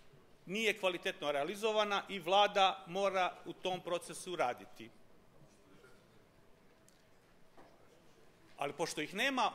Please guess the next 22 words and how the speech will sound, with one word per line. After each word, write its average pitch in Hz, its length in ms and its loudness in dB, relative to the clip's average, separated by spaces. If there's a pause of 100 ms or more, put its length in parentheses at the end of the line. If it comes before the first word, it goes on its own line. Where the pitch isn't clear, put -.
u 180 120 -6
samom 220 420 0
ministarstvu, 170 580 -4
pretpostavljam 214 720 0
da 185 120 0
je 185 300 -2
i 175 140 -10
plan 226 380 2
racionalizacije 180 1000 -2 (360)
pravosudne 196 480 2
mreže 180 340 0
koju 139 140 -6
je - 20 -2
usvojila 214 380 -2
Vlada 180 280 0
Crne 156 280 -10
Gore, 180 320 -4 (2250)
da 196 80 4
je 214 140 6
rađen 208 560 2 (920)
bez 240 380 0 (640)
učešća 208 720 0